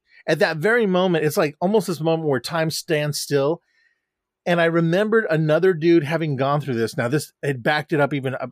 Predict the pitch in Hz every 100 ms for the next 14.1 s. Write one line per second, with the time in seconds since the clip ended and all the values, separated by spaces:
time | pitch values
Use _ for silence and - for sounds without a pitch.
0 | - 139 139 135 120 113 131 139 139 123
1 | 127 117 113 110 _ 147 127 147 147 131
2 | 127 120 110 113 - 208 196 _ - 127
3 | 120 160 196 - 131 120 - _ _ -
4 | _ - 165 160 147 127 117 110 _ 135
5 | 165 180 147 147 160 151 123 135 147 123
6 | 135 123 135 - 117 127 - 180 202 175
7 | 156 139 151 160 160 156 139 143 123 113
8 | - 170 135 131 147 147 156 156 165 160
9 | 156 127 131 151 139 113 104 110 98 92
10 | - _ _ - _ _ _ - 170 196
11 | 208 349 370 359 294 359 349 - - 95
12 | - _ _ _ _ - 185 - - -
13 | 247 220 226 226 302 262 185 151 190 143